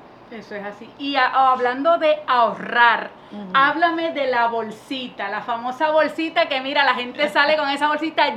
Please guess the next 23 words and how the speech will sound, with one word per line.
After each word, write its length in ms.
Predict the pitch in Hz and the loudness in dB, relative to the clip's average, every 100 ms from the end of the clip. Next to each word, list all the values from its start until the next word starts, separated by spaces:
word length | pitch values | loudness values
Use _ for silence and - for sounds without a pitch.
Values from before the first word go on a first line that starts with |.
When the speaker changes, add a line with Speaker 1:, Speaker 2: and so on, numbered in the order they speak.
| 202 | -6
Speaker 1:
llena 400 | 269 285 311 311 | -4 2 2 2
de 60 | |
aquí 440 | 294 - 427 277 - | 0 -4 -8 -10 -6
y 100 | 277 | -4
usted 320 | 277 277 294 | -4 0 0
también 300 | 302 294 311 | 2 0 -2
puede 240 | 285 262 254 | -2 -2 -2
ser 180 | 254 240 | -4 -4
uno 160 | 220 | -4
de 160 | 220 196 | -4 -6
ellos. 260 | 180 175 | -8 -8
Speaker 2:
Pues 140 | 175 202 | -4 -4
mira, 340 | 202 190 175 180 | -2 -2 -2 0
eh, 180 | 190 - | -2 -2
eh, 260 | 190 185 | -2 -2
como 240 | 196 180 180 | -6 -10 -12
que 60 | 180 | -14
está 260 | - 202 | -10 -10
aquí 160 | 180 220 | -8 -10
atrás, 440 | - 254 208 226 - | -8 -4 -4 -4 -6
el 200 | 190 185 | -6 -6
filet 380 | 208 180 196 | -6 -4 -4
bag. 300 | 214 220 196 | 0 0 -2